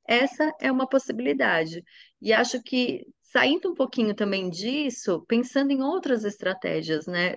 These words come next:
É, é claro que a tec-, a tecnologia é, sim, muito benéfica, eu acho que a gente precisa usar quando são, é, possíveis, mas também trazer isso pra natureza um pouco. É, um simples graveto pode virar tanta coisa,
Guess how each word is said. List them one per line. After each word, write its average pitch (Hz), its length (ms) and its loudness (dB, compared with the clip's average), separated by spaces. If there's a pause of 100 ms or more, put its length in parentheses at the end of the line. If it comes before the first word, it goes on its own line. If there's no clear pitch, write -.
É, 160 640 2
é 190 80 -10
claro 226 300 2
que 247 80 -8
a 233 40 -4
tec-, - 180 -10 (120)
a 175 120 0
tecnologia 196 640 0
é, 233 80 4
sim, 220 380 -4
muito 202 240 -4
benéfica, 175 540 -2
eu 170 80 2
acho 160 140 -2
que 175 60 -6
a - 20 -2
gente 170 240 -6
precisa 165 420 -6
usar 165 380 0 (440)
quando 175 300 0
são, 160 500 0 (440)
é, 156 260 0
possíveis, 233 760 0 (380)
mas 220 420 0
também 247 360 4
trazer 240 340 2
isso 233 140 -6
pra 233 220 -2
natureza 226 760 -2
um 180 120 -6
pouco. 165 640 -4
É, 165 440 2
um 202 300 -2
simples 254 440 -2
graveto 190 920 0 (500)
pode 220 220 2
virar 226 240 2
tanta 262 260 0
coisa, 190 640 0